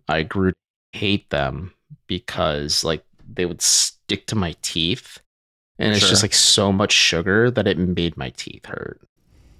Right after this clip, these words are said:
Speaker 1: And
Speaker 2: They
Speaker 1: I'm
Speaker 2: are
Speaker 1: just
Speaker 2: very
Speaker 1: like,
Speaker 2: sugary.
Speaker 1: I'm just like, "That's a minus five on, on the, uh, Evans scale." Yeah, my, uh, we had a ton of trick-or-treaters, according to my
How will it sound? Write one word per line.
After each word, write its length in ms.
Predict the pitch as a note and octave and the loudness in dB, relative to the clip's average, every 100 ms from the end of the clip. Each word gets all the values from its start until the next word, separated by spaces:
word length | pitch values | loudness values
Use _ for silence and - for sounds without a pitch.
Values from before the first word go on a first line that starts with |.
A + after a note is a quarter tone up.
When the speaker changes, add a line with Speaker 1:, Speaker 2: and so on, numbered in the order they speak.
| - _ _ _ _ _ _ | -20 _ _ _ _ _ _
Speaker 1:
And 120 | - | 0
Speaker 2:
They 60 | G2+ | 4
Speaker 1:
I'm 100 | G2 | 4
Speaker 2:
are 20 | |
Speaker 1:
just 80 | F#2+ | 4
Speaker 2:
very 120 | F#2 | 4
Speaker 1:
like, 40 | F2 | 2
Speaker 2:
sugary. 440 | G2+ F#2+ F2 D2+ - - - - | 2 2 0 -2 -10 -20 -18 -8
Speaker 1:
I'm 120 | G2 | -4
just 100 | G2 | -2
like, 160 | G2 F#2 - _ _ _ | -2 -4 -10 _ _ _
"That's 220 | - F#2 F2+ | -8 -6 -2
a 20 | |
minus 360 | F2 F2 F2 | -2 -2 -2
five 440 | - F2+ E2+ E2+ E2+ | -4 -2 -2 -2 -4
on, 240 | D#2+ D#2+ - | -6 -6 -8
on 240 | - E2+ F2 | -6 -4 -4
the, 180 | E2+ D#2+ | -4 -4
uh, 260 | D2 E2 - _ _ _ _ _ _ _ - | -2 -4 -6 _ _ _ _ _ _ _ -4
Evans 320 | E2 D#2+ D#2 | -2 0 0
scale." 520 | - - D#2+ D#2+ E2+ - | 0 0 0 0 -2 -4
Yeah, 300 | F#2 F2 F2 | 0 2 2
my, 220 | G#2+ G2+ | 2 2
uh, 320 | G#2 G2 F#2 F2+ - _ _ _ | 4 4 2 -2 -8 _ _ _
we 100 | A#2+ | 0
had 80 | A2 | 0
a 40 | |
ton 160 | A2+ A#2+ | 2 2
of 80 | A2+ | 2
trick-or-treaters, 580 | - G#2+ - G2 F#2 E2+ | 2 0 0 2 2 0
according 280 | - E2+ F2 | -2 -4 -2
to 40 | |
my 280 | E2 E2 | -2 -2